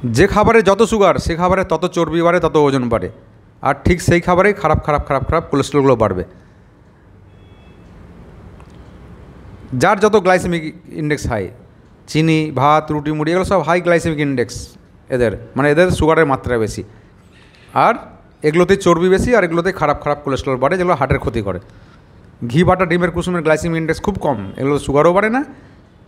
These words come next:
তাই ফ্যাটও বাড়ে না, চর্বিও বাড়ে না এগুলো থেকে, তাই ওজনও বাড়ে না এবং খারাপ কোলেস্টেরলও বাড়ে না। আমার পেশেন্টরা ঘি, বাটা, ডিমের কুসুম, মাংসের চর্বি খেয়ে ওজন কমাচ্ছে।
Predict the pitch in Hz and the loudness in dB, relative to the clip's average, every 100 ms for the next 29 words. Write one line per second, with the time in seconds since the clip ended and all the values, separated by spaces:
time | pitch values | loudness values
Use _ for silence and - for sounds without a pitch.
0 | - 139 143 160 156 156 131 110 98 - | -4 -2 2 2 4 4 2 0 -4 -2
1 | 143 135 117 104 92 98 101 101 95 - | 0 0 0 -2 -4 -6 -6 -6 -8 -6
2 | - 175 302 - - - - - - - | 0 2 0 -6 -20 -20 -20 -20 -20 -20
3 | - - - - - - - - 160 165 | -20 -20 -20 -20 -20 -20 -20 -2 2 4
4 | 170 170 185 220 262 156 185 269 - - | 4 4 4 2 0 0 0 0 -6 -20
5 | - - - - - - - - - - | -20 -20 -20 -20 -20 -20 -20 -20 -20 -20
6 | - - - - - - - - - - | -20 -20 -20 -20 -20 -20 -20 -20 -20 -20
7 | - 170 185 - 151 - 131 113 104 95 | -4 0 2 2 0 0 -2 0 -2 -4
8 | 92 - - - - _ _ _ - - | -10 -18 -20 -20 -20 _ _ _ -20 -20
9 | - - - - - - - - 180 208 | -20 -20 -20 -20 -20 -20 -8 0 0 2
10 | 190 208 175 170 101 95 - - - - | 2 0 0 0 0 -4 -10 -18 -18 -20
11 | - - _ - - - - - - - | -20 -20 _ -20 -20 -20 -20 -20 -20 -6
12 | 131 180 196 175 185 185 170 175 170 175 | 0 2 4 4 4 2 0 -2 -2 -2
13 | 185 175 156 165 156 151 147 147 180 156 | -2 -2 -2 -4 -4 -4 -4 -2 0 0
14 | 123 110 98 101 - | -2 -4 -8 -8 -10